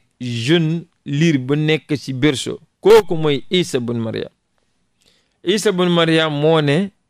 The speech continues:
man de jaamab Yàlla laa, jox na ma téere ngir ma di ko attewoo, ngir ma di ko niitoo, kooku mooy Iisa bun Maryam.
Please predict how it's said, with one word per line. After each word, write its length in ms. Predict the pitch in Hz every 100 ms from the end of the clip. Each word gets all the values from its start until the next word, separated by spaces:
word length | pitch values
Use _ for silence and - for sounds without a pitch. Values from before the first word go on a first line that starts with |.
| _ _ _ -
man 280 | 127 165 165
de 200 | 160 143
jaamab 540 | 131 151 156 156 147 143
Yàlla 460 | 143 147 151 151
laa, 480 | 147 143 143 147 156 _ _ _ _ _ _ _ _ _ -
jox 260 | 104 131
na 200 | 143 147
ma 160 | 151 151
téere 720 | - 147 151 151 147 151 139 -
ngir 320 | 135 131 147
ma 160 | 143 143
di 200 | 139 139
ko 260 | - 147 -
attewoo, 800 | 135 147 - 151 143 139 139 135 -
ngir 240 | 131 147 151
ma 160 | 139 139
di 140 | 135
ko 180 | 120 139
niitoo, 640 | 135 147 147 139 131 131 - _ _ _ _ _ _ -
kooku 260 | 180 156
mooy 160 | 147 139 -
Iisa 240 | 143 135
bun 160 | 117 117
Maryam. 320 | 113 107 -